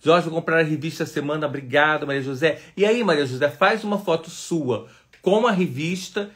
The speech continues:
e me manda que eu boto na, na Nós e Você.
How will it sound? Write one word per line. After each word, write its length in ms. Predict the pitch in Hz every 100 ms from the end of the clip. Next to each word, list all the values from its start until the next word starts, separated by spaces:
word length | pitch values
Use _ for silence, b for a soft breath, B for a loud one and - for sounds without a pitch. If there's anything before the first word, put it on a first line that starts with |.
| _ -
e 120 | 202
me 100 | 196
manda 320 | 175 185 190
que 80 | 190
eu 60 |
boto 360 | 190 160 170 170
na, 220 | 175 170
na 140 | - 170
Nós 300 | 160 160 156
e 20 |
Você. 380 | 170 - 151